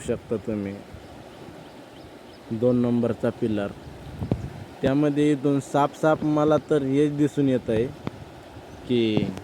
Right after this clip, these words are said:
माती टाकतात ना सिमेंटमध्ये,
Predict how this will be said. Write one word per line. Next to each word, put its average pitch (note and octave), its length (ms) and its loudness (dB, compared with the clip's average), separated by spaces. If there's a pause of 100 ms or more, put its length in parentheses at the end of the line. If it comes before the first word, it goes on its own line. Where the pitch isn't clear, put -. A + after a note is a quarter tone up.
(2000)
माती A#2 540 2
टाकतात D3 540 2
ना F#3+ 200 0 (600)
सिमेंटमध्ये, B2 800 2